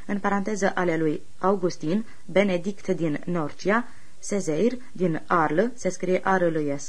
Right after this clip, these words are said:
etcetera, închid paranteza, prevedeau obligativitatea predării scrisului și cititului, un număr de ore zilnic dedicate lecturii,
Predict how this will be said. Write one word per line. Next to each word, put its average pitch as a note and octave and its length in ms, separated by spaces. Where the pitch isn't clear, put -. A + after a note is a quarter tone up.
etcetera, F#3 500
închid D#3+ 200
paranteza, F3+ 540
prevedeau B3 500
obligativitatea G3+ 880
predării F3+ 400
scrisului F#3+ 480
și C#3+ 220
cititului, A3+ 600
un A3 300
număr A#3 340
de D#3+ 100
ore E3+ 260
zilnic G3+ 440
dedicate F#3 540
lecturii, E3+ 500